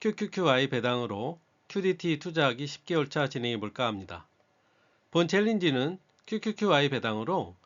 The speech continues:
큐디티뿐만 아니라 큐큐큐도 병행해서 매수 중이네요. 물론 큐디티도 배당이 발생하는데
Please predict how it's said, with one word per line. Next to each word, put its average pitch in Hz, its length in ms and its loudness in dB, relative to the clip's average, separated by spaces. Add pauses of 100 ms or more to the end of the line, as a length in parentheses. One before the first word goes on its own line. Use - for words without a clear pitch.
(260)
큐디티뿐만 160 800 0
아니라 113 480 -2 (380)
큐큐큐도 190 760 -2
병행해서 127 520 0
매수 127 300 -6
중이네요. 90 520 -6 (1000)
물론 147 480 6 (420)
큐디티도 175 840 2
배당이 143 380 4
발생하는데 117 840 0